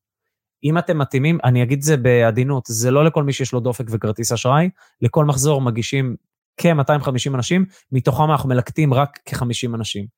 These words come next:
כי איכות הקבוצה מאוד חשובה לנו. כי קבוצה שהיא ברבק מביאה את האנשים לתוצאות מאוד גבוהות. קבוצה שהיא, "אה, אח שלי, סיגריה, מחר אולי, לא היום, חתול, כלב", לא רוצה.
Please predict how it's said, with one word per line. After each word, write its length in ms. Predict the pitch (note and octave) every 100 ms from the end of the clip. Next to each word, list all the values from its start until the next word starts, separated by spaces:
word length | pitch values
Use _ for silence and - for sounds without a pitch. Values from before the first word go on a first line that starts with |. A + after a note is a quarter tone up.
| _ _ _
כי 200 | - C3+ C3+ _ -
איכות 300 | C3+ - E3+
הקבוצה 560 | E3+ C#3 C3 F3 E3 D3+
מאוד 240 | C3+ C3+
חשובה 340 | - B2 B2 A2+
לנו. 180 | G#2 G#2 _ _ -
כי 100 | B2+
קבוצה 360 | - C3+ E3 D#3+
שהיא 180 | F3
ברבק 480 | C#3 C3+ D#3+ F#3+ G#3
מביאה 280 | C#3+ B2+ C3+
את 80 | C#3
האנשים 320 | B2 A#2 C#3
לתוצאות 440 | C3 A#2+ C3 B2
מאוד 180 | A#2+ A2+
גבוהות. 320 | A2 G#2 G#2 _ _ -
קבוצה 280 | B2 E3
שהיא, 260 | D#3+ E3+ D#3 - -
"אה, 720 | E4+ F#4+ F4+ - _ - D#4
אח 80 | C#4+
שלי, 420 | E4 F#4 G#4 C4+ - - - - _ _ C#4
סיגריה, 540 | A#3+ D#4+ E4+ F4 F4
מחר 320 | B3 G3+ C#4+ C#4
אולי, 360 | C4+ B3+ A3 D#4+
לא 180 | E4+ C#4
היום, 320 | C4 A#3 G3
חתול, 320 | G3+ B3+ A#3
כלב", 300 | A#3+ C4+ C#4 A3 - _ - - _ _ -
לא 100 | C#3+
רוצה. 220 | C#3+